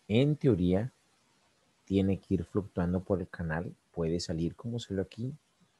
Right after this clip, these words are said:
Quizá baje y pueda salir aquí. Si llega a treinta y dos, ya no es, vean, treinta y dos es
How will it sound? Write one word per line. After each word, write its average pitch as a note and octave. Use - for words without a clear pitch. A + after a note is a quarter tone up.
Quizá -
baje D#2+
y A#2+
pueda F2
salir E2
aquí. G2
Si -
llega E2+
a F2+
treinta F#2
y D#2+
dos, G#2+
ya F2+
no F#2
es, -
vean, F2
treinta F2
y F2
dos F#2
es G2